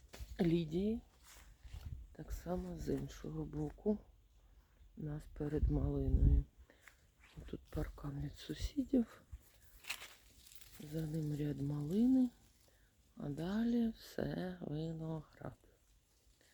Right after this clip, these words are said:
Ай, тому працювати ми будемо довго. Нещодавно мені початківець задав питання, чи можна виростити виноград в контейнері. Ні,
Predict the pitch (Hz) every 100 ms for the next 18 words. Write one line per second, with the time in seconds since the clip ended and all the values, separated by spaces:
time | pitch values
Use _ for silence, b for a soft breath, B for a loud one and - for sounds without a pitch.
0 | b b b b b b b b _ _
1 | _ _ _ _ _ _ _ _ _ _
2 | - 196 180 170 156 147 139 - 160 196
3 | 226 - 160 - 185 - 151 151 151 139
4 | 127 117 117 B B B B B _ _
5 | - - b b b b b b b b
6 | b b b _ - 175 - 190 240 262
7 | 208 175 175 196 220 - B B B -
8 | - - - 220 226 196 - - - -
9 | - - 156 160 170 - - - 202 220
10 | 180 - 160 175 180 143 135 156 - -
11 | - 139 98 131 143 - - 139 - 131
12 | 127 127 123 156 151